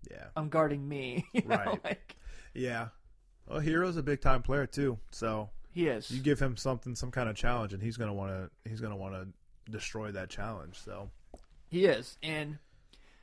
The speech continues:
Speaker 2: I'm happy that they're in the Sweet sixteen.
Speaker 1: Kentucky?
Speaker 2: Uh, I am,
Speaker 1: Yeah.
Speaker 2: honestly.
Speaker 1: For sure.
Speaker 2: You know, I don't
Speaker 1: They
Speaker 2: wanna s-
Speaker 1: deserve it.
Speaker 2: Yeah, they were
Speaker 1: I mean, they've been pretty consistent all year.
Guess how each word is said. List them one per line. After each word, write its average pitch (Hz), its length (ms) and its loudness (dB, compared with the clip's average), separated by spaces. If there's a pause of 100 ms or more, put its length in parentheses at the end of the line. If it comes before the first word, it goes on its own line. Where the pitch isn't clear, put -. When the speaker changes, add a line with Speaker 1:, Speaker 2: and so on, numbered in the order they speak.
(800)
Speaker 2:
I'm 165 180 0
happy 165 560 -2
that 165 220 -2
they're 143 160 4
in 143 80 0
the 131 80 -6
Sweet 120 200 -8
sixteen. - 420 -14 (800)
Speaker 1:
Kentucky? 120 500 -2 (140)
Speaker 2:
Uh, 170 60 2
I 180 40 6
am, 139 240 2
Speaker 1:
Yeah. 117 60 -4
Speaker 2:
honestly. 80 420 -6 (440)
Speaker 1:
For 156 140 -2
sure. 92 300 -4 (260)
Speaker 2:
You 180 120 0
know, 156 120 4
I 165 100 6
don't 196 200 4
Speaker 1:
They 180 80 10
Speaker 2:
wanna 233 40 10
s- 220 40 6 (120)
Speaker 1:
deserve 277 220 8
it. 165 160 2 (420)
Speaker 2:
Yeah, 175 320 4
they 175 80 0
were 180 180 0 (800)
Speaker 1:
I 113 60 -10
mean, 113 340 -8
they've 131 180 -4
been 202 180 -2
pretty 214 220 6
consistent - 480 -2
all 160 120 -10
year. 175 200 -12